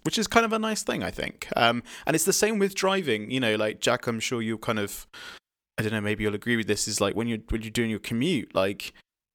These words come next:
you don't really wanna be sitting there having a chat with someone else, really, because you're on your way to work and it's early and you're tired, but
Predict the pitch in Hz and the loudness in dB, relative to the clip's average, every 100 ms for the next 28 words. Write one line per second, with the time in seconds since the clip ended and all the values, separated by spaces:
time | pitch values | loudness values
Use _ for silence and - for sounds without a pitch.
0 | - 131 190 117 131 139 110 101 98 - | 0 4 4 4 0 2 2 0 0 0
1 | - 104 98 98 104 98 95 110 - - | 2 2 2 2 0 0 0 2 2 0
2 | 110 98 98 98 - 117 120 104 98 - | 0 0 -2 -2 0 0 0 -2 -4 -4
3 | 104 113 101 - 110 110 107 104 101 104 | 0 2 2 0 2 2 2 2 2 2
4 | 110 107 - 107 98 101 104 101 98 95 | 4 2 0 0 4 4 4 4 0 2
5 | - 147 107 80 - 98 | 6 6 6 2 2 2